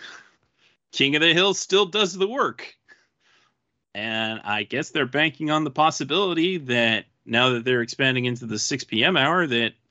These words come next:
these old Cartoon Network shows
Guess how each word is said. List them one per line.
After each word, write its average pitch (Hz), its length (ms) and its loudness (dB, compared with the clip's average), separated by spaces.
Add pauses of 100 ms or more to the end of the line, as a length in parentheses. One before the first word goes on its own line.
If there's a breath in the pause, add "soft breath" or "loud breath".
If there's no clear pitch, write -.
(760 soft breath)
these 123 340 0
old 123 340 0
Cartoon 139 300 0
Network 160 260 -2
shows 151 800 -2